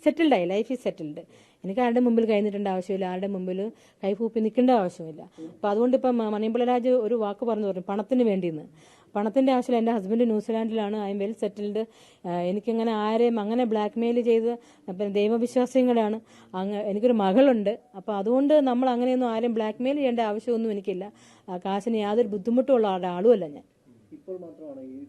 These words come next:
Speaker 2: ഒരു പരാതിയുമായിട്ട് രംഗത്ത് വന്നത്? നേരത്തെ ഇത് വെളിപ്പെടുത്തുക എന്തെങ്കിലും ചെയ്തിരുന്നോ?
Speaker 1: ചെയ്തിരുന്നു. രണ്ടായിരത്തി പതിമൂന്നിലെ കല, കേരള കൗമുദി അത്, ഉം, പബ്ലിഷ് ചെയ്യുകയും ചെയ്തതാണ്.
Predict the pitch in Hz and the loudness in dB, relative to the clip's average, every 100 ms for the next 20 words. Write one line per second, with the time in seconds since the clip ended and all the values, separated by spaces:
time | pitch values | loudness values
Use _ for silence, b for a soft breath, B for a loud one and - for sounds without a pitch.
0 | 143 135 127 131 135 131 135 135 131 123 | -18 -18 -16 -16 -16 -16 -16 -18 -20 -20
1 | - 131 131 127 135 135 139 160 147 139 | -18 -18 -18 -20 -18 -18 -16 -16 -16 -16
2 | 135 - - 147 131 127 131 123 127 - | -18 -20 -20 -16 -16 -16 -18 -20 -20 -20
3 | _ - 339 320 302 311 285 277 277 277 | _ 0 2 2 2 0 2 2 2 0
4 | 269 262 262 254 240 247 247 b - 240 | 0 0 0 0 2 2 -2 b -2 2
5 | 247 262 269 262 269 269 262 262 247 233 | 4 4 4 2 4 4 6 4 2 -2
6 | - _ 226 220 220 208 208 202 202 247 | -12 _ -4 -2 -2 -4 -4 -4 0 2
7 | 254 254 262 240 220 196 | 4 6 8 6 4 0